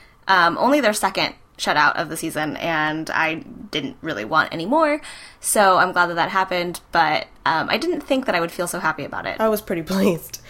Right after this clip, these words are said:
Speaker 2: Uh, and they also technically, even though they played horribly for pretty much the entire game, um, with the exception of Scrivens, who got better as the game went on, and, like, the defense cleaned it up a little bit, but not enough, they still managed not to have it be a completely shameful rout. So that's good.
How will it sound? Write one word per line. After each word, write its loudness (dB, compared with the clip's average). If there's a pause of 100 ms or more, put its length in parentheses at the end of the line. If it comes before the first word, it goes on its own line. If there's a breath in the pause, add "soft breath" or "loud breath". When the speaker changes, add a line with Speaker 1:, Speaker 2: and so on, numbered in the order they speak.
(260 loud breath)
Speaker 2:
Uh, 2
and 4
they 6
also 0
technically, 0
even 2
though -2
they 0
played 0
horribly -2
for -2
pretty -4
much -4
the -6
entire -4
game, -6 (380 loud breath)
um, -2
with 0
the 2
exception 0
of 2
Scrivens, -2
who -4
got -2
better 0
as -4
the -2
game -2
went -2
on, -2
and, -4
like, -6
the -8
defense -4
cleaned -4
it -2
up -6
a -8
little -6
bit, -4
but -6
not -6
enough, -2 (220 loud breath)
they 4
still 2
managed 2
not 0
to -4
have 0
it -8
be -4
a -2 (140)
completely -6
shameful -2
rout. -6 (320 loud breath)
So 0
that's 2
good. -2